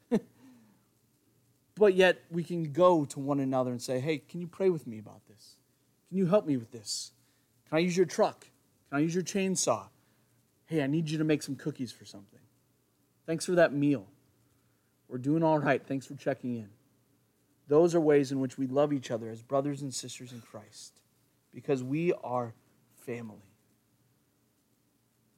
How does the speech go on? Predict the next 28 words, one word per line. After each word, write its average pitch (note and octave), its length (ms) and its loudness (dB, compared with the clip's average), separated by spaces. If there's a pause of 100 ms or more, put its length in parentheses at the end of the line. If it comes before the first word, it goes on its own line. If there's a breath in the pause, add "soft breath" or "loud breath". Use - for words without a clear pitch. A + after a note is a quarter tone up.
(100)
"Timothy, E3+ 460 0
our D3 220 6
brother," C#3+ 540 2
Paul B2 220 -2
writes. A2 640 -12 (1500)
As B2+ 140 -12
we D3 140 2
look D3+ 220 0
around, C3 460 0
we B2 100 -6
can B2 180 -6
see D3 220 -4
our B2 100 2
brothers B2 400 -2
and A#2 100 -12
sisters - 460 -16
here. G#2 300 -20 (840)
And C#3+ 80 -6
all F#3 320 4
of E3+ 80 2
that C3+ 180 2
is A#2+ 140 -8
because C3 460 -4
of B2 100 -8
our B2 140 -2
identity B2 720 -6
in A2+ 220 -12
Jesus. G#2+ 840 -18